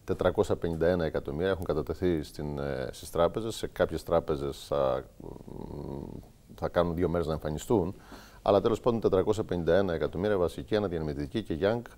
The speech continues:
έχουν καταβληθεί, έχουν κατατεθεί στους λογαριασμούς, ε, των αγροτών. Ε, παρόμοια, παρόμοιο ποσό,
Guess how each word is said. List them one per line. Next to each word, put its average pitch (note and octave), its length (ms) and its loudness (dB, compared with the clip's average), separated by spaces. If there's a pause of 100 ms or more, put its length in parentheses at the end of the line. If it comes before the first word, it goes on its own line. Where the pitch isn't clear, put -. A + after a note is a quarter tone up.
(440)
έχουν G#2 340 0
καταβληθεί, E2+ 600 -2 (160)
έχουν G#2+ 140 0
κατατεθεί F2+ 400 -2
στους - 120 -6
λογαριασμούς, F#2 600 0
ε, F2+ 180 0
των E2+ 120 -2
αγροτών. C#2+ 640 -2
Ε, - 40 -4 (500)
παρόμοια, G#2 800 6
παρόμοιο G2+ 440 2
ποσό, G2+ 480 2